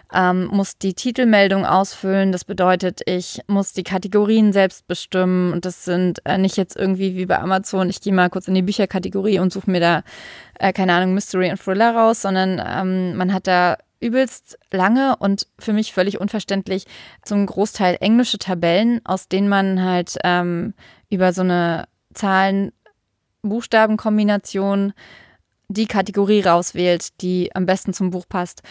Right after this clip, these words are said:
Und <laughs> das sind halt teilweise Kategorien, dann ist mein Buch halt in der zeitgenössischen, äh, Literatur, also Contemporary Literature.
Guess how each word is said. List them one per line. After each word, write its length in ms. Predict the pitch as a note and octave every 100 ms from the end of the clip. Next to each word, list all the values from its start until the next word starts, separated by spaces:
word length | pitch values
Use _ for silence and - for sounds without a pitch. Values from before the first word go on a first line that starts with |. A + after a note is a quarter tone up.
| - -
Und 320 | - G3 F#3+ - A#3+ A3+
<laughs> 280 | F#3+ - -
das 160 | G3+
sind 200 | B3+ C#4
halt 200 | C4 G#3+
teilweise 520 | A#3+ G3+ G3 F#3+ F#3+ - - - - _ _ - -
Kategorien, 680 | G3 G3+ G3+ G3 G#3+ A#3+
dann 120 | A3 F3+
ist 140 | -
mein 180 | G3 F#3
Buch 140 | G#3+
halt 260 | G#3 F#3+ - -
in 140 | F#3+
der 120 | F3+
zeitgenössischen, 1080 | - F#3+ - F#3 F3 E3+ F3 - E3 D#3 C#3+
äh, 680 | - D#3+ E3+ - - - - - -
Literatur, 680 | - F#3 F3 F3 F3 - E3+
also 180 | E3 - -
Contemporary 840 | F3+ F#3+ E3+ E3+ E3+ D#3+ D#3+ D#3
Literature. 560 | E3+ E3 - - -